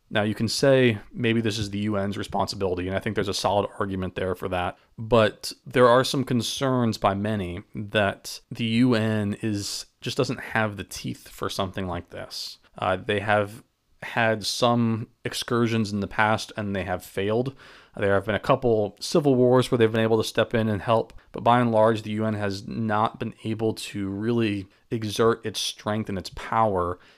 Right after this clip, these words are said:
in situations like this in the past. And so you have to ask, are they capable of doing that now?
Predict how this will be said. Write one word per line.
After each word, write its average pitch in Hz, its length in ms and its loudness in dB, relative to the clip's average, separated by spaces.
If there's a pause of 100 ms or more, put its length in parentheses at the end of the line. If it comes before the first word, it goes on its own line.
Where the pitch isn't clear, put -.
in 120 120 -2
situations 104 520 -4
like 95 140 0
this 101 160 -2
in 95 80 -8
the 87 80 -6
past. - 640 -4 (160)
And 110 220 -6
so 110 220 2
you 107 140 -2
have 117 260 -2
to - 180 -6
ask, 101 240 -2
are 107 100 -2
they 98 100 -2
capable - 380 -6
of 95 80 -6
doing 101 220 -2
that 92 140 -4
now? 87 420 -6